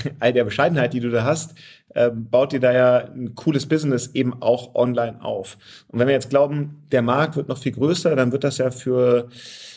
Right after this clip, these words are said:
Unternehmen wie deines ja noch viel relevanter, da auch eine Kompetenz aufzubauen. Wie hast du dir den denn eigentlich angeeignet? Ähm, und was kann man da vielleicht auch teilen für andere UnternehmerInnen, die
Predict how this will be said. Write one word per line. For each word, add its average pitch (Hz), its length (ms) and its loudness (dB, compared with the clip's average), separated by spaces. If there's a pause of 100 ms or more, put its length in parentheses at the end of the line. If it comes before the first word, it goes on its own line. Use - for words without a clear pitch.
Unternehmen 143 880 2
wie 139 100 -2
deines 143 800 0 (400)
ja 127 320 4
noch 131 440 0
viel 143 260 0
relevanter, 131 640 2
da 123 140 2
auch - 180 0
eine 120 120 -2
Kompetenz 123 540 -4
aufzubauen. - 760 -6 (840)
Wie 147 200 2
hast 165 240 0
du 170 60 0
dir 311 180 0
den 107 220 0
denn 113 400 0
eigentlich 123 500 -2
angeeignet? 117 960 -2 (100)
Ähm, 117 400 2
und 117 240 -4
was 120 160 0
kann 156 100 2
man 135 80 2
da 131 80 2
vielleicht 127 340 0
auch - 160 -6
teilen 143 760 0 (340)
für - 220 -2
andere 143 340 2
UnternehmerInnen, 131 960 0
die 120 560 0